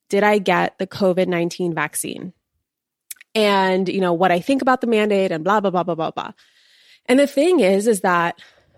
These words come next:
my perspective on this, you guys, and again, this is my personal perspective, all right? Personal opinion.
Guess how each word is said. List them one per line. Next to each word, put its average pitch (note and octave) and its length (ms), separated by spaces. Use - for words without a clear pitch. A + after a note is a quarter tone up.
my G#3 200
perspective G3 640
on G3 120
this, G3+ 220
you G#3 80
guys, G#3 320
and F#3+ 160
again, F3+ 340
this G3 180
is G3+ 120
my F#3+ 220
personal A3 680
perspective, G3+ 800
all F#3 80
right? F3 340
Personal B3+ 840
opinion. G3+ 920